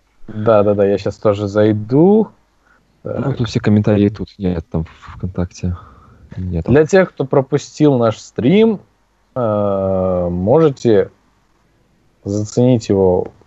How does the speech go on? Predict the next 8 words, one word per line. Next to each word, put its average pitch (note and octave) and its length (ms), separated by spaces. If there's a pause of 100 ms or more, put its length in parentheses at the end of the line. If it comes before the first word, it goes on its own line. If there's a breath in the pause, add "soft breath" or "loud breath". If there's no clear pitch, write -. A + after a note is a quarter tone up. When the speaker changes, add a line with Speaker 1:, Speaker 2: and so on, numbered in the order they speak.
Speaker 1:
Мы A2+ 140
обязательно G#2+ 480
сделаем G2 380
им G2 140
аудиоверсию, E3 1080 (400 soft breath)
которая B2 340
будет A#2+ 300
выложена A2 840